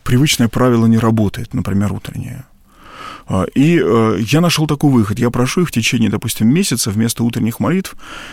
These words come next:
э, читать, э, благодарственный акафист "Слава Богу за всё", написанный митрополитом Трифоном Туркестановым.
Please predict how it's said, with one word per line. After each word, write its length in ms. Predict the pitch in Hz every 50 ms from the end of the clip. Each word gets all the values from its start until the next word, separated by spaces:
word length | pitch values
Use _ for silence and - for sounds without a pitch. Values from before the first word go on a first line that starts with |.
| - - -
э, 120 | - 104
читать, 520 | 101 - - 120 113 156 160 170 160 - - -
э, 880 | - 110 95 95 87 - - - - - - - - - - - - -
благодарственный 760 | - - 110 110 110 113 131 127 127 113 104 - - 101 107
акафист 380 | 113 - 165 175 - 160 -
"Слава 280 | - - 127 143 135 120
Богу 220 | 107 117 117 110
за 140 | 107 104 117
всё", 220 | 110 - - - -
написанный 420 | - - - 143 - - - 127
митрополитом 540 | 131 - - - - 123 123 127 - 127 - - - - - - - - -
Трифоном 400 | - 127 127 135 - 107 107 101
Туркестановым. 680 | - 107 - - 120 - - - 92 - - - -